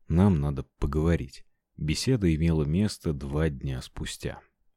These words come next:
в фойе частной столичной клиники, где находилась Феденька. Физически она не особо пострадала, хотя Хрыков накачал ее под завязку наркотиками. Однако ничего из этого, чем он угрожал,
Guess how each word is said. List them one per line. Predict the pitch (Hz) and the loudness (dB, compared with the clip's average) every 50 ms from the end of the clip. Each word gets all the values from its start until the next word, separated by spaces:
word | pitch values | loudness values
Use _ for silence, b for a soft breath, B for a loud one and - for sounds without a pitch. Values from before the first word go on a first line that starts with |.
| _ _ | _ _
в | - - | -20 -18
фойе | - - 78 76 73 71 80 101 110 98 | -8 -4 -2 -2 0 0 0 0 0 0
частной | - - - 82 85 98 - - 104 101 | -2 -4 -2 -2 -2 -2 -2 -4 -4 -4
столичной | - - - - 69 65 64 65 62 - - - - - | -4 -6 -8 -6 -6 -6 -6 -8 -8 -10 -12 -10 -12 -12
клиники, | - - 73 90 110 117 110 98 - - 95 85 - _ _ _ _ _ _ | -8 -4 -2 -2 0 0 -2 -4 -6 -8 -10 -10 -12 _ _ _ _ _ _
где | - 76 78 78 95 117 | -8 -6 -2 0 0 0
находилась | 120 95 - - 73 76 71 87 92 87 76 - | 0 0 -2 -2 -4 -4 -2 -2 -2 -2 -4 -4
Феденька. | - - - - 90 80 67 62 58 - - - - - - _ _ _ _ _ _ _ _ | -8 -10 -4 -2 -2 -2 -2 -4 -8 -12 -14 -16 -20 -20 -20 _ _ _ _ _ _ _ _
Физически | _ - - 85 80 95 127 131 - 95 82 - - - | _ -6 -4 -2 0 0 0 0 -2 -6 -8 -6 -6 -6
она | 71 73 82 101 104 92 | -4 -2 -2 0 0 0
не | 76 73 76 80 | 0 0 0 0
особо | 90 104 - - 95 80 69 65 | -2 -2 -2 -4 -4 -4 -4 -4
пострадала, | - - 62 - - - 80 78 71 69 62 53 - - - _ _ _ _ _ _ _ | -4 -6 -6 -6 -6 -6 -6 -4 -4 -6 -6 -6 -8 -12 -16 _ _ _ _ _ _ _
хотя | _ - - 113 - 113 | _ -8 -8 -4 -4 -4
Хрыков | 82 - - 85 87 104 110 - 92 82 - - | -4 -4 -2 0 0 0 0 -2 -4 -6 -4 -6
накачал | 71 69 - 67 71 - - - 110 101 | -6 -6 -6 -6 -8 -6 -6 -4 -4 -2
ее | 87 76 73 71 69 78 78 71 - _ _ | -2 -2 -2 -2 -2 -2 -2 -4 -6 _ _
под | - - 73 | -2 -2 -2
завязку | 71 78 87 87 85 76 65 - - - - | 0 -2 -2 -2 -2 -2 -4 -6 -10 -12 -12
наркотиками. | 64 65 76 - - - 73 67 - - - - - - - - _ _ _ _ _ _ _ _ _ _ _ | -8 -8 -8 -8 -6 -8 -8 -8 -8 -12 -14 -14 -14 -14 -14 -16 _ _ _ _ _ _ _ _ _ _ _
Однако | _ 80 80 78 98 143 - - | _ -4 0 2 2 2 2 0
ничего | 160 76 78 - - - 85 76 71 69 | 0 0 0 -2 -2 -4 -4 -2 -2 -4
из | 67 67 67 78 | -4 -6 -4 -2
этого, | 95 113 123 - 90 73 69 65 | -2 -2 -2 -2 -4 -4 -4 -6
чем | - - - 73 69 65 | -8 -8 -6 -6 -6 -4
он | 64 64 | -6 -6
угрожал, | 65 - - - 71 69 67 85 95 101 107 104 - | -8 -6 -6 -6 -4 -4 -2 0 0 0 0 -2 -6